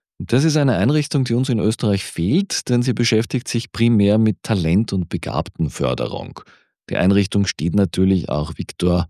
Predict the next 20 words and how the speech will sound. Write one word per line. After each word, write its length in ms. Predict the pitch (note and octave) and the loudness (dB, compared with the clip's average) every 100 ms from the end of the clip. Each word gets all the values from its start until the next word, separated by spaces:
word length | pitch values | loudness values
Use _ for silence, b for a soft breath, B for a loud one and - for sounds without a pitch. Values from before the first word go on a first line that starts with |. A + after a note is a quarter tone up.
| _ _ | _ _
Orban 400 | E2+ E2 F2 D#2+ | 0 2 2 0
sehr 200 | - - | -4 -8
nahe. 320 | B1+ - - - - B B B | -8 -8 -12 -16 -20 B B B
Und 160 | - A#2 | -4 0
er 140 | B2 | 0
führte 280 | - E3+ G3+ | 0 0 2
eine 220 | E3 B2 | 2 2
Reihe 240 | F#2+ A2+ D#3+ | 2 2 0
von 140 | D3 | 0
Ungerechtigkeiten 920 | C#3+ F3 D3+ G#2 - A#2 - G#2 A2 | 2 2 2 2 -2 -4 -2 0 0
aus, 300 | G2 F2+ A#2 | 0 0 2
welche 300 | G#2+ G2+ A#2 | 0 0 -2
Ungarn 440 | - B2+ C3+ B2+ A2 | 2 2 2 0 0
unter 240 | A#2 B2 | 0 0
der 120 | G2+ | 0
Europäischen 680 | F2+ F#2 F2 F#2 F#2+ - G#2 | 0 0 -2 0 0 0 -2
Union 520 | - F#2+ E2+ F2 G#2+ | 0 2 2 2 0
zu 160 | - - | -2 -4
erdulden 600 | F2+ G#2+ A2 G2 F#2 D#2 | -2 0 0 0 -2 -2
hat. 280 | D2 - | -6 -12